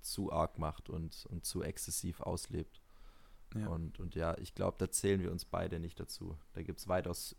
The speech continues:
Speaker 1: schlimmere, schlimmere Fälle an, an kindlichem Verhalten.
Speaker 2: Ja, auf jeden Fall.
Speaker 1: Aber ja, das ist so, finde ich, die Werte, die man vermittelt kriegt, Erziehung,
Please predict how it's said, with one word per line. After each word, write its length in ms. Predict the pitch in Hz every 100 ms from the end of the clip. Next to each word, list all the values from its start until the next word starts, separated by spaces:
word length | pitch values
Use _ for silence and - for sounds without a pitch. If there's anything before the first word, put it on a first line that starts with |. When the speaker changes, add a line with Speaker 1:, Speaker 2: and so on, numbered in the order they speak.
| -
Speaker 1:
schlimmere, 680 | - 92 95 87 80 78 - -
schlimmere 420 | - 92 87 85
Fälle 400 | - 82 82 78 - - - - - - - -
an, 280 | 80 80
an 180 | - 85
kindlichem 420 | - 90 82 - 80
Verhalten. 460 | 82 90 90 - - - - - - -
Speaker 2:
Ja, 140 | 104 95 - - - - - -
auf 140 | 101 104
jeden 200 | 98 101
Fall. 340 | - 104 107 - - - - - - - - - - - - - - - - - - - - - - - - - -
Speaker 1:
Aber 180 | 90 90
ja, 120 | 92
das 180 | 104 -
ist 120 | 98
so, 200 | - 101
finde 260 | 92 98 98
ich, 180 | - - - - - - -
die 140 | 98 90
Werte, 320 | 104 127 107
die 120 | 107
man 120 | 98
vermittelt 420 | 95 101 101 101
kriegt, 420 | - 95 - - - - - -
Erziehung, 720 | 92 - - 107 98 92